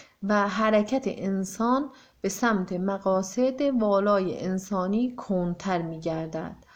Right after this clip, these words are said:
حالا در ارتباط با همین موانع و مقتضیات اجتماعی می‌تونیم بگیم که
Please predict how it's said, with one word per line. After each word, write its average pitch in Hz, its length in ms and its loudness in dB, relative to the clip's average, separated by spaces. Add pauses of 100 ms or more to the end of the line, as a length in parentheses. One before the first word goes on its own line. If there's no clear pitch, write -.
(300)
حالا 349 280 4 (100)
در 277 160 2
ارتباط 247 480 2 (120)
با 240 80 2
همین 240 540 2 (300)
موانع 226 560 4
و 226 80 4
مقتضیات 226 720 2
اجتماعی 240 680 0
می‌تونیم 320 380 0
بگیم 302 320 0
که 294 260 2